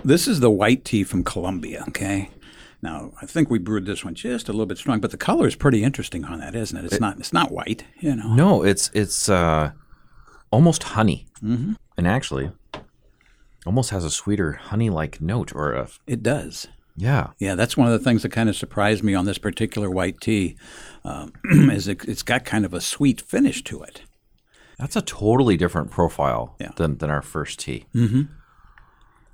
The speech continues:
Speaker 2: Now, when you said that, that maybe we brewed this one a little too strong,
Speaker 1: Mm-hmm.
Speaker 2: how, how does, how does one tell? Or how does one target a perfect tea brew?
Speaker 1: Well,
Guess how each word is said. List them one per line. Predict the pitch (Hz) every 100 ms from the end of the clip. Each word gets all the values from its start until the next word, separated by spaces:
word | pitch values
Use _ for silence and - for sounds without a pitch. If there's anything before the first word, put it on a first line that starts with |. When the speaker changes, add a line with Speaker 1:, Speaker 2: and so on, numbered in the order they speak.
| - _ - 85
Speaker 2:
Now, | 101 98
when | 101
you | 95
said | - 117 107
that, | 85 - _ - - -
that | 90 87
maybe | 92 98
we | 95 87
brewed | 73 85 92 92
this | 85 -
one | 90 87
a |
little | 85 92 87
too | - 85
strong, | - - 120 120 64 67
Speaker 1:
Mm-hmm. | 76 113 107 127 -
Speaker 2:
how, | - 131 135 - -
how | 135
does, | 135 127 - _ -
how | -
does | 190 180
one | 202 185
tell? | - 254 151 - 110
Or | 113
how | - 156
does | 156
one | 156 143
target | - 156 156 151
a | 120
perfect | - 156 147 143 -
tea | - 202
brew? | 156 151 185 240 80 - - - -
Speaker 1:
Well, | 202 233 -